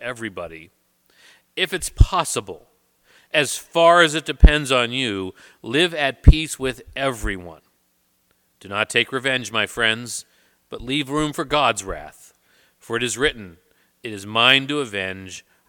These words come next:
I will repay,' says the Lord. On the contrary, if your enemy's hungry, feed him. If he's thirsty, give him something to drink. In doing this, you'll heap burning coals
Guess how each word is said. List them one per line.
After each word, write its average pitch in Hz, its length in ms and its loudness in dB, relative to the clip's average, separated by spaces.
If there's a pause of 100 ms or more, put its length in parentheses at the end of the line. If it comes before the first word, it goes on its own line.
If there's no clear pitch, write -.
(140)
I 117 160 2
will 107 180 -2
repay,' 90 600 4 (200)
says 98 400 -10
the 101 120 -10
Lord. 92 420 -8 (400)
On 143 200 -10
the 160 60 -8
contrary, 165 840 -10 (720)
if 131 160 -8
your 120 100 0
enemy's 123 340 -2
hungry, 160 360 -6
feed 208 260 -10
him. 101 220 -12 (680)
If 147 120 -4
he's 151 200 0
thirsty, 180 440 0
give 180 100 -4
him 185 140 -4
something 202 320 -4
to 202 80 -2
drink. 190 500 -10 (560)
In 156 300 0
doing 202 400 -4
this, 165 400 -2
you'll 135 180 -6
heap 147 460 -10
burning 156 500 -2
coals 123 720 -8